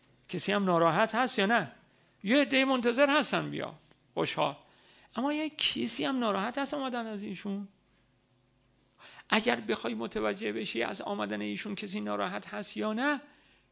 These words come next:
چی رو باید روش مطالعه کنی؟ این که امام زمان می‌خواد بیاد چیکار کنه؟ امام زمان می‌خواد بیاد نماز روزه به مردم یاد بده. خب ما که هستیم که.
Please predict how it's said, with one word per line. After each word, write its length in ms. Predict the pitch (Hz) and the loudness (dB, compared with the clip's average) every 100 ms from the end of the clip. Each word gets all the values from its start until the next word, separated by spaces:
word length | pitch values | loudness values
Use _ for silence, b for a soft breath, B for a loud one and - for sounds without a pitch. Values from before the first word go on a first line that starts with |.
| _ _ _ _ | _ _ _ _
چی 320 | - - 302 | 6 8 10
رو 120 | 302 | 8
باید 320 | 180 151 151 160 | 8 6 4 0
روش 220 | 160 170 | -2 -2
مطالعه 500 | 156 165 170 165 156 | 0 2 2 2 -2
کنی؟ 400 | 175 170 180 185 _ _ _ _ _ _ _ _ _ _ _ _ | -4 -8 -8 -10 _ _ _ _ _ _ _ _ _ _ _ _
این 180 | 185 175 | -4 -4
که 260 | - 147 - b b b | -6 -8 -12 b b b
امام 220 | 202 208 196 | -2 0 -2
زمان 200 | 202 214 | -4 -4
می‌خواد 200 | 214 196 | -6 -6
بیاد 140 | 214 | -8
چیکار 240 | - 196 | -6 -10
کنه؟ 240 | 190 220 180 _ _ _ _ _ _ _ _ _ _ _ _ _ _ _ _ _ b b b b b - | -10 -12 -16 _ _ _ _ _ _ _ _ _ _ _ _ _ _ _ _ _ b b b b b 0
امام 220 | 240 247 | 2 2
زمان 240 | 262 320 | 0 0
می‌خواد 220 | 320 285 285 | -2 -4 -2
بیاد 300 | 320 262 220 | -4 -4 -6
نماز 300 | 226 226 220 | -4 -4 -6
روزه 200 | 233 330 | -4 -4
به 100 | 247 | -2
مردم 280 | 196 202 | -2 -4
یاد 200 | 202 202 | -4 -4
بده. 160 | 196 190 | -4 -6
خب 100 | 170 | -6
ما 220 | 165 165 | -4 -4
که 120 | - | -4
هستیم 400 | 170 196 - 220 | -6 -6 -8 -10
که. 120 | 175 | -10